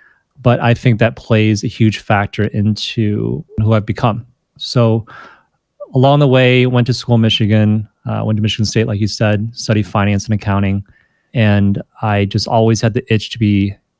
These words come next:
an entrepreneur, to start a business of some sort. I think it might have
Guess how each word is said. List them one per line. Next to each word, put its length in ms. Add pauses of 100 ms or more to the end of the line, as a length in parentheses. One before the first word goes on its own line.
(120)
an 80
entrepreneur, 440
to 100
start 240
a 20
business 640
of 100
some 160
sort. 380 (640)
I 80
think 260
it 60
might 240
have 440